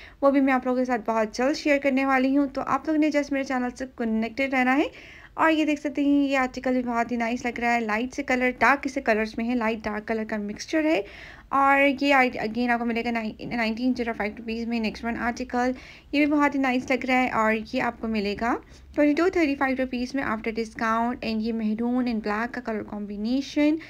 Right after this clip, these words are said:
नाइस लग रहा है। एटीन फिफ्टी फ़ाइव इसकी प्राइस रेंज है। And जो नेक्स्ट वन आर्टिकल,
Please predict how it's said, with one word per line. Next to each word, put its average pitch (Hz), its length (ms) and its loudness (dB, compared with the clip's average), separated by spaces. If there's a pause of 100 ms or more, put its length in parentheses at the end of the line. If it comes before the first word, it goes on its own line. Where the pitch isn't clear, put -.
(280)
नाइस 294 320 0
लग 277 180 2
रहा 269 120 4
है। 277 240 0
एटीन 247 400 -2
फिफ्टी 226 240 -10
फ़ाइव 233 260 -2
इसकी 226 240 -8
प्राइस 269 420 -2
रेंज 277 300 2
है। 302 200 0 (680)
And 254 80 2
जो 262 80 2
नेक्स्ट 254 280 -2
वन 330 120 6
आर्टिकल, 320 480 2